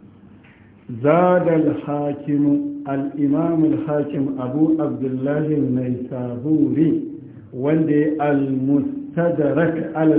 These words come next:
Sahihaini, yayi wa Bukhari da Muslim Mustadrak.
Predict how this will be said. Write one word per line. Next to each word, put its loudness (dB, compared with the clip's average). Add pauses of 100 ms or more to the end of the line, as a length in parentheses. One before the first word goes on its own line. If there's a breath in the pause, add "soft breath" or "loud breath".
(160)
Sahihaini, -2 (1080)
yayi 2
wa 6
Bukhari 2
da 4
Muslim 0 (100)
Mustadrak. -4